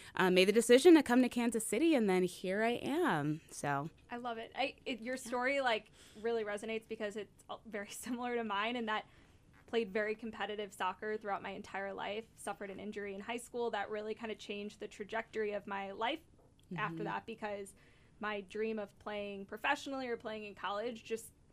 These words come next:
Speaker 2: it was kinda different after that. Um,
Speaker 1: Yeah.
Speaker 2: I didn't feel like that was the best avenue, and so it was then, you know, you, you're trying to separate, like you said,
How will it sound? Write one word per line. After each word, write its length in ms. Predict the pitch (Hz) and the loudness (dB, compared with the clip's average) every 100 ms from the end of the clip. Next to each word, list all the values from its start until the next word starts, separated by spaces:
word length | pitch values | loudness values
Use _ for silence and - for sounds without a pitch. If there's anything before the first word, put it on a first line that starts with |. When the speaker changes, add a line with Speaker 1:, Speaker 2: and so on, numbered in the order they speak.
| - - - - _ - | -20 -20 -20 -20 _ -10
Speaker 2:
it 80 | 208 | -8
was 120 | 214 | -8
kinda 200 | 233 220 | -6 -6
different 340 | 214 208 294 | -6 -4 -2
after 280 | 320 330 349 | -2 -4 0
that. 220 | 359 349 - - | 2 0 -4 -6
Um, 220 | 220 202 | -4 -2
Speaker 1:
Yeah. 40 | 190 | -4
Speaker 2:
I 60 | |
didn't 240 | 202 214 - | -6 -6 -4
feel 140 | 214 | -4
like 220 | 202 - | -4 -6
that 160 | 190 190 | -6 -6
was 160 | 202 196 - | -8 -10 -12
the 80 | 202 | -8
best 320 | 196 196 - | -6 -8 -8
avenue, 400 | 208 196 240 254 | -6 -4 -4 -6
and 120 | 240 220 | -6 -6
so 180 | 214 | -6
it 100 | 196 | -6
was 160 | 190 214 | -8 -6
then, 400 | 233 220 214 220 | -4 -2 -4 -8
you 80 | 220 | -8
know, 60 | 196 | -8
you, 180 | 202 - | -12 -10
you're 100 | 208 | -10
trying 220 | - 220 | -6 -8
to 60 | 208 | -6
separate, 360 | 240 226 220 | -6 -6 -6
like 140 | - 208 | -8 -12
you 40 | |
said, 220 | 240 220 | -8 -8